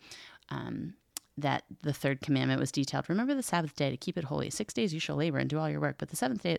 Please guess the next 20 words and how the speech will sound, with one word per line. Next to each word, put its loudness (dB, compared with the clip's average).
okay, 6
whereas 8
the 0
church 0
hands 0
on 0
to -2
us -2
simply, 0
"Remember 6
to 4
keep 2
holy 4
the -2
Lord's -2
day." 0
And 10
then 8
we 6
can 0